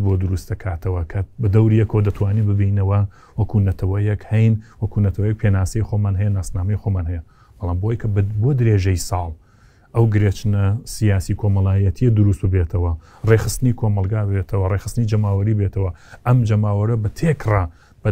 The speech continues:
دژی دەسەڵاتێکە کە دەیەوێت بتسڕێتەوە، ڕاوەستێتەوە، شتی دیکە پێویستە. تەنیا بە نەورۆز ناکرێت. شتی دیکە بریتیە لەوەی کە بزوتنەوەکە بەرەو ڕێ-، بەڕێوە بچێت، خەڵکەکە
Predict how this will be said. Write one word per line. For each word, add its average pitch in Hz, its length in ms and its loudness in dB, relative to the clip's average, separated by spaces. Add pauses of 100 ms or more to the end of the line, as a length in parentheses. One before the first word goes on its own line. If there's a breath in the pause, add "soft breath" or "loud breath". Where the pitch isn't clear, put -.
دژی 110 300 0
دەسەڵاتێکە 104 680 -2
کە 107 80 -2 (100)
دەیەوێت 110 500 4
بتسڕێتەوە، 104 680 0 (200)
ڕاوەستێتەوە، 110 680 -2 (320 soft breath)
شتی - 240 2
دیکە 101 280 2
پێویستە. 90 440 -4 (480 soft breath)
تەنیا 104 400 0
بە 95 140 0
نەورۆز 92 360 0
ناکرێت. 82 420 -6
شتی 113 200 -2
دیکە 107 280 -2
بریتیە 104 400 0
لەوەی 104 280 0
کە 110 100 -2 (1600 soft breath)
بزوتنەوەکە 107 920 2 (380)
بەرەو 95 260 2 (100)
ڕێ-، 110 220 0 (520)
بەڕێوە 101 380 2
بچێت، 95 280 -2 (420 loud breath)
خەڵکەکە 107 420 -2